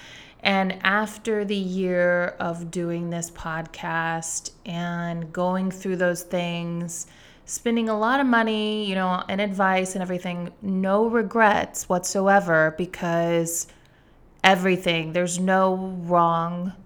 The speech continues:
choice. And I really do believe that. I believe that something that seems to be a wrong choice is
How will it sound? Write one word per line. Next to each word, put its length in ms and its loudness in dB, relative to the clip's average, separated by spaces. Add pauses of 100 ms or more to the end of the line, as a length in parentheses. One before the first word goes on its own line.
(160)
choice. 800 -2 (180)
And 120 -2
I 60 4
really 540 2
do 200 0
believe 400 -2
that. 420 0
I 80 0
believe 460 0
that 380 2 (240)
something 560 0
that 360 -4
seems 560 0
to 80 -4
be 160 0
a 80 2
wrong 340 -2
choice 720 -4 (420)
is 640 0